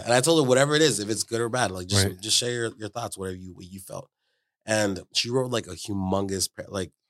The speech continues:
Speaker 1: like, she could have written a book about what she experienced over there.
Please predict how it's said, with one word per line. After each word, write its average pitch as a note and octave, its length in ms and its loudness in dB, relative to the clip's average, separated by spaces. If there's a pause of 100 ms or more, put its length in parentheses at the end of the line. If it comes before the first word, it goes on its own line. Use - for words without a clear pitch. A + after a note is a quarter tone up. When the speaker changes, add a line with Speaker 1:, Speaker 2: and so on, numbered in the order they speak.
(300)
Speaker 1:
like, G2 240 -8
she - 180 0
could B2+ 140 2
have B2 40 0
written A#2 160 2
a G2+ 40 -2
book F#2+ 260 -2
about F#2 220 -4
what F#2 100 -6
she F#2 140 -2
experienced F2 360 -8
over F2+ 100 -10
there. E2+ 120 -10